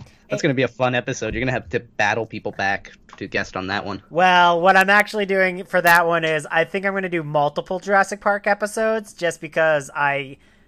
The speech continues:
Speaker 2: have had so many people wanna talk Jurassic Park. Nobody wants to talk Jurassic Park three yet, so I'm gonna try and convince one of them to be
Speaker 1: I
Speaker 2: like,
Speaker 1: love Jurassic Park three.
Speaker 2: "Alan, Alan." Uh, but that does feature a very <laughs> short Laura Dern appearance,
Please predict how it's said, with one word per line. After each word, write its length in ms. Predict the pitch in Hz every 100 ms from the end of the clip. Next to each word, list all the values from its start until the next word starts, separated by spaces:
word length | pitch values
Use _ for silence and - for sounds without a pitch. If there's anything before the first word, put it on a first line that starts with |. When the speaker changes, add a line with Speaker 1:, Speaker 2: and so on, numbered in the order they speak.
| _ -
Speaker 2:
have 280 | - 156 139
had 240 | 156 135
so 360 | 127 - 147 131
many 200 | 131 127
people 380 | 123 135 131 120
wanna 180 | 127 123
talk 240 | 131 117
Jurassic 340 | 135 120 117
Park. 260 | - 120 - _ _ -
Nobody 260 | 156 294
wants 200 | 339 269
to 60 | -
talk 180 | 233 220
Jurassic 280 | 208 180 170
Park 260 | 170 147
three 180 | 180 180
yet, 300 | 131 117 123
so 200 | - 165
I'm 100 | 165
gonna 140 | 185 190
try 160 | 214
and 80 | 180
convince 280 | 175 156 147
one 200 | 143 160
of 100 | 156
them 140 | 147 143
to 60 |
be 40 | 185
Speaker 1:
I 40 |
Speaker 2:
like, 120 | 202
Speaker 1:
love 260 | 226 277 208
Jurassic 440 | 226 202 175 156
Park 260 | - 135 -
three. 340 | 131 120 101 - _ _ -
Speaker 2:
"Alan, 420 | 131 170 160 120 - _ _ _
Alan." 400 | - 214 170 123 - - _ _
Uh, 340 | 151 139 123 127 -
but 280 | 143 147 160
that 180 | 170
does 240 | 165 160 151
feature 320 | - 151 151
a 100 | 139
very 280 | 151 151 147
<laughs> 0 |
short 460 | - 180 165 170
Laura 260 | 170 156 147
Dern 200 | 156 170
appearance, 440 | 156 156 151 147